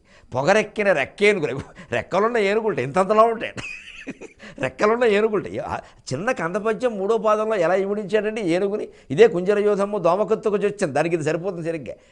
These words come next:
శ్రీశ్రీ దోమ మీద పద్యం చెప్పమంటే అందులో ఏనుగును పెట్టాడు. కాబట్టి నాకు ఇప్పుడు తోస్తోంది ఒక ఆలోచన, "కుంజరయోధమ్మ దోమకొత్తుకు చొచ్చాను" అనేదాన్ని శ్రీశ్రీ చేసి చూపించాడు. "పొగరెక్కిన రెక్కేనుగులు", దోమల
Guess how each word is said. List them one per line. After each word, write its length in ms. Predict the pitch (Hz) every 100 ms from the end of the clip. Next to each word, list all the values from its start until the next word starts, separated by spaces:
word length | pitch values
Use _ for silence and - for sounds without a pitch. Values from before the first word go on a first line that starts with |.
| _
శ్రీశ్రీ 360 | 123 151 208 220
దోమ 300 | 156 160 190
మీద 160 | 214
పద్యం 380 | 208 160 160 180
చెప్పమంటే 500 | 180 175 185 277 277 - -
అందులో 240 | 170 233
ఏనుగును 460 | 208 180 226 240 196
పెట్టాడు. 320 | 156 - -
కాబట్టి 280 | 170 214 202
నాకు 160 | 190
ఇప్పుడు 180 | 165 170
తోస్తోంది 440 | 160 202 202 220
ఒక 120 | 156 127
ఆలోచన, 340 | 127 107 85 - -
"కుంజరయోధమ్మ 720 | 131 175 233 226 214 196 214 214
దోమకొత్తుకు 640 | 175 185 196 202 202 185
చొచ్చాను" 380 | 190 185 196 180
అనేదాన్ని 560 | 175 175 165 139 139 - -
శ్రీశ్రీ 340 | 165 208 247
చేసి 380 | 220 190 220 -
చూపించాడు. 640 | 165 101 - - _ _ - - 175 - 175 - _ 170 _ - - _ - - - - _ - _ - - -
"పొగరెక్కిన 600 | 107 185 233 233 247 240
రెక్కేనుగులు", 800 | 185 151 202 214 180 104 71 - _ _ -
దోమల 260 | 101 202